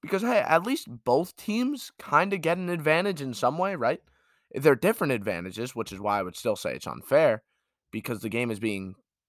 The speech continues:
directly affected by a coin flip in a way, but still, both teams technically get an advantage, right?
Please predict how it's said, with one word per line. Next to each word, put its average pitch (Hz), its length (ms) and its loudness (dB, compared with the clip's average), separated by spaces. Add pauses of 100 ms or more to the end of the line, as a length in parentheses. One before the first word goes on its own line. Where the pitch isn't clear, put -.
directly 120 460 2
affected 104 540 0
by 92 300 -4 (540)
a - 80 -8
coin 190 320 0
flip 98 300 -4 (1040)
in 104 60 -6
a 95 80 -6
way, 82 320 -6 (180)
but 104 140 -8
still, 113 400 0 (580)
both 151 220 4
teams 147 220 -4
technically 156 580 -6
get 147 180 0
an 156 140 -4
advantage, 123 460 -6
right? 90 200 -10